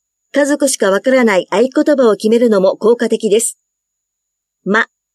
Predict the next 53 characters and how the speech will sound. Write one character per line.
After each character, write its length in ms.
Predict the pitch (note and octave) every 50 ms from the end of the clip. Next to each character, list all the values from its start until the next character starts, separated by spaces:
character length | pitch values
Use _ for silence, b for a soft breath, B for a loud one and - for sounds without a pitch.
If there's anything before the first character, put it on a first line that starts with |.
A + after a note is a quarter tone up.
| _ _ _ _ _ _ _ _ _ _
ま 160 | - G3+ B3+
さ 160 | C4+ - D#4 C4+
か 100 | C4 B3
詐 200 | A#3 - D4 D#4
欺 160 | D#4 C#4+ C4
と 120 | B3 G#3+
思 140 | G#3 G#3 A#3
っ 40 | A#3+ -
た 120 | - G3+
ら 140 | F3+ F#3 D#3+ - _ _
警 180 | - A3+ A#3+ C4
察 260 | B3+ C4+ C4 C4 B3
に 140 | A#3+ A3+ A3
相 220 | - G#3 G#3 G#3
談。 160 | F#3+ F#3 F3+ - _ _ _ _ _ _ _ _ _ _ _ _ _ _ _ _ _ _ _ _ _ _ -
電 240 | - G#3 A#3 B3+ C4
話 140 | C4+ C4
で 180 | A3+ A#3+ A#3+ - - -
お 80 | F#3
金 240 | F3 - C#4 C4+ C#4+
の 80 | C#4+ C#4
話 360 | B3 C4+ C#4 C#4+ C#4 - C4
が 100 | A#3 G#3+
出 120 | F#3+ A3+ A3+
た 120 | A3+ G3
ら、 160 | F#3 F3+ - - _ _ _ _ _ _ _ -
ま 140 | F#3+ A#3
ず 100 | A#3+ G#3
詐 180 | A3+ - C#4 C#4
欺 120 | C#4+ C#4+
の 120 | C4 A3+ G3
可 120 | - G3
能 180 | G3 A3 A#3+ A#3+
性 240 | - B3+ A#3+ B3 A#3
を 40 | G3+
疑 280 | F3+ - F3 G3 G#3
い 60 | G#3+ G#3
ま 140 | G3+ G#3
し 100 | G3+ -
ょ 100 | G#3+ F#3+
う。 40 | - - _ _ _ _ _ _ _ _ _ _ _ _ _ _ _ _
少 260 | - - - - D4 D#4
し 100 | - -
で 120 | D#4 C4+
も 80 | A#3 G#3+
怪 200 | G#3 A3 A#3+ A#3+
し 180 | - C#4 C#4
い 40 | A#3
と 100 | - G3+
思 140 | G3 G#3 A3+
っ 60 | A#3
た 120 | - G#3 F#3
ら、 160 | F#3 F#3 -